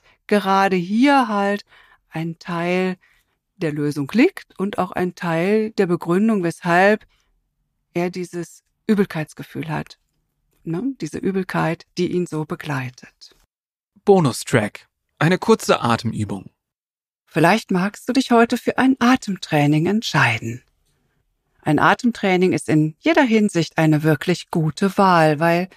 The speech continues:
Speaker 1: der Atem versorgt deinen Körper mit frischem Sauerstoff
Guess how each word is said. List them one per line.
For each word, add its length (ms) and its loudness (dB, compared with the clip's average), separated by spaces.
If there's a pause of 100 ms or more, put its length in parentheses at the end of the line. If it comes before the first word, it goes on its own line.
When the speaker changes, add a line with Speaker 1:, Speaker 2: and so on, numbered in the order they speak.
(200)
Speaker 1:
der 180 4
Atem 340 2
versorgt 640 -2
deinen 260 2
Körper 420 2
mit 280 0 (240)
frischem 380 2
Sauerstoff 840 0